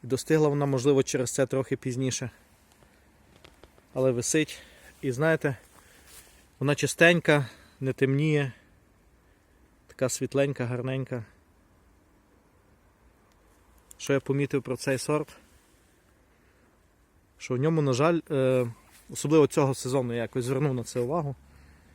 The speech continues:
залишається така остаточна якась терпкість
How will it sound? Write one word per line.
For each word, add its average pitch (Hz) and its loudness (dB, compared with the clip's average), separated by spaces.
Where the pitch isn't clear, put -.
залишається 135 2
така 135 0
остаточна 139 -4
якась 127 -4
терпкість - 2